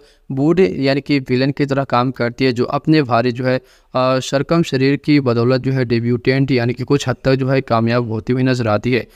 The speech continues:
लेकिन वह कठोर दिखता है और उसे और अधिक जो है दिलचस्पी से दिखाया गया है इस कहानी के अंदर। तो इस तरह की कहानी आपको इस फिल्म के अंदर देखने को मिलता है। भीमा जो कि एक अच्छी फिल्म थी और दर्शक इस फिल्म को देखना चाहते थे।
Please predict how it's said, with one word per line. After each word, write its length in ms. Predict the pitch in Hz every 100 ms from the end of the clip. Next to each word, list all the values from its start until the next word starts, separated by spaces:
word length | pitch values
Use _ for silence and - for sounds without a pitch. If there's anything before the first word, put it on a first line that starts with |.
| - _
लेकिन 280 | 135 139 185
वह 140 | 185 190
कठोर 320 | 170 143 147 139
दिखता 320 | 127 - 135
है 80 | 143
और 340 | - 127 131
उसे 300 | - 123 139
और 280 | - 127 135
अधिक 300 | 131 127 131
जो 100 | 135
है 120 | 127
दिलचस्पी 540 | 120 120 - 143 - 156
से 120 | 156
दिखाया 440 | 143 127 - 117 131
गया 160 | 135 135
है 160 | 135 - _ _
इस 160 | 175 180
कहानी 440 | - 151 110 113
के 140 | 117 120
अंदर। 340 | 113 120 110 - _ _ _ _ _ _ - -
तो 160 | 147 147
इस 180 | 165 -
तरह 160 | 160
की 160 | 156 160
कहानी 360 | 160 131 123 131
आपको 300 | 127 - 135
इस 160 | 127
फिल्म 200 | - 131
के 140 | 127 123
अंदर 200 | 120 123
देखने 360 | 117 113 120 117
को 60 |
मिलता 260 | 113 113 123
है। 60 |
भीमा 280 | 123 120 123
जो 160 | 120 120
कि 120 | 127
एक 140 | 123 127
अच्छी 260 | - -
फिल्म 220 | - 131 127
थी 160 | 135
और 240 | - 120 123
दर्शक 380 | 123 123 127 -
इस 100 | 120
फिल्म 180 | 120 117
को 160 | 120
देखना 340 | 117 107 117 117
चाहते 340 | 113 110 117
थे। 200 | 120 123